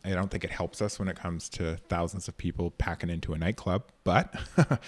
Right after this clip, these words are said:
I think, I think that there, I think there's hope for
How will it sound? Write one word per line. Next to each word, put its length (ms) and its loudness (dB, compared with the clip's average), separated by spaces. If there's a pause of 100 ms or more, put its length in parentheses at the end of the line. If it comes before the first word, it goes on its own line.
(320)
I 60 0
think, 560 -2
I 140 0
think 240 0
that 140 2
there, 300 4
I 80 8
think 160 6
there's 160 2
hope 380 6
for 360 6